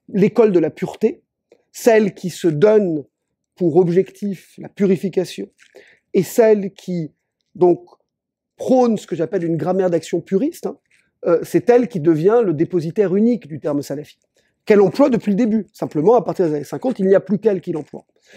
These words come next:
Et donc là encore, euh, pour clarifier les choses, voilà, je me permets juste de, d'avancer d'une certaine manière cet emploi, en tout cas de considérer que dès les années vingt, ils sont les salafis,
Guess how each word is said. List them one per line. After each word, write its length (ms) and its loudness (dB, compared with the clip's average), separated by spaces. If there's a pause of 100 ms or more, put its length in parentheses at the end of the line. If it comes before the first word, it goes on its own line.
(200)
Et 100 2
donc 200 4
là 80 2
encore, 400 0
euh, 140 -8 (200)
pour 140 -10
clarifier 460 0
les 80 -2
choses, 320 -4
voilà, 200 -4
je 120 -8
me 60 -8
permets 340 0
juste 400 -2
de, 240 0 (320)
d'avancer 720 0
d'une 160 -12
certaine 280 -8
manière 340 -4 (300)
cet 220 -8
emploi, 440 -2 (120)
en 240 -20
tout 60 -10
cas 120 6
de 100 0
considérer 680 0
que 120 -6
dès 160 0
les 180 0
années 160 2
vingt, 140 2
ils 140 -4
sont 240 -4
les 100 2
salafis, 460 -8